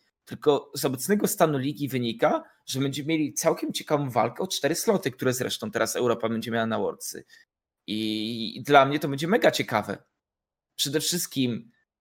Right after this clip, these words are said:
dużo większa szansa dla Polaków. Ja uważam, że Rogue jest w bardzo dobrym miejscu, żeby na te Worldsy pojechać. G two myślę, że pojedzie. Pytanie jak Fnatic, nie? No bo na pewno możemy powiedzieć o tym,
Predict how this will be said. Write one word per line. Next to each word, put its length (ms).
dużo 480
większa 280
szansa 340
dla 140
Polaków. 540
Ja 100
uważam, 360
że 140
Rogue 200
jest 300
w 60
bardzo 340
dobrym 480
miejscu, 320
żeby 400
na 160
te 100
Worldsy 340
pojechać. 580
G 200
two 100
myślę, 280
że 120
pojedzie. 580
Pytanie 340
jak 160
Fnatic, 500
nie? 260
No 120
bo 360
na 120
pewno 380
możemy 300
powiedzieć 400
o 40
tym, 140